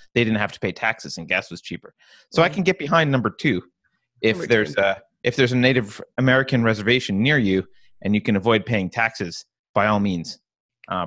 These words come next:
Speaker 1: purchase your goods there.
Speaker 2: This is a moral, this is a, such a, a, a,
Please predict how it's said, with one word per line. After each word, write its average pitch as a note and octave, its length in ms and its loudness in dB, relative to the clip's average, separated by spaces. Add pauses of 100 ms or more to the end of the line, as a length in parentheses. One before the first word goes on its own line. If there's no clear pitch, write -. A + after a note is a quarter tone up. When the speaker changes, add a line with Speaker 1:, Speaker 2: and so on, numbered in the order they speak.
Speaker 1:
purchase G#2+ 320 -6
your F2+ 100 -10
goods E2+ 260 -12
there. D#2+ 160 -10 (340)
Speaker 2:
This E4 220 0
is A4 160 4
a D4 100 4
moral, G3 600 4
this A#3 200 0
is B3 140 -4
a, A#3 140 2
such G#3 280 0
a, A3 180 0 (120)
a, D#3 300 4
a, D3 260 2